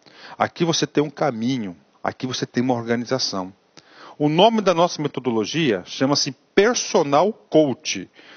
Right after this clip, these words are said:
Personal significa pessoal, coach significa treinador.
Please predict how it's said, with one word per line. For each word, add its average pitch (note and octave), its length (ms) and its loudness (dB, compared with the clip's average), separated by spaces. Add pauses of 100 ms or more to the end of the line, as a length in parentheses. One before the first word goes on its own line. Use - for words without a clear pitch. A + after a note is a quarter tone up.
(260)
Personal A3 680 4
significa F#3+ 880 -2 (560)
pessoal, B2+ 720 2 (180)
coach A3 520 4
significa E3 720 -2
treinador. A#2+ 640 -2